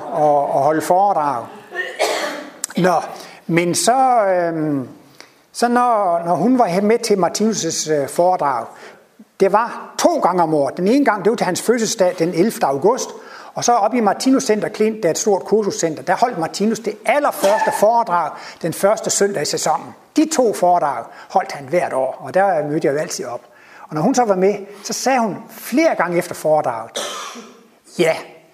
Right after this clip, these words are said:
jeg må jo give ham ret, ham den gamle. Ja,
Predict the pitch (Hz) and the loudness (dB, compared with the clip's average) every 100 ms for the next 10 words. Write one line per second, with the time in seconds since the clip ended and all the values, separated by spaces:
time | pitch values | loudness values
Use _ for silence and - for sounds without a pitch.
0 | _ _ 160 165 156 143 151 - 131 - | _ _ -2 0 0 0 -2 -4 -4 -4
1 | 214 - - - - 139 139 123 120 131 | -4 -6 -16 -14 -10 -8 -8 -8 -8 -10
2 | 131 _ _ - - - - - - - | -10 _ _ -20 -20 -20 -20 -20 -20 -10
3 | 143 | -2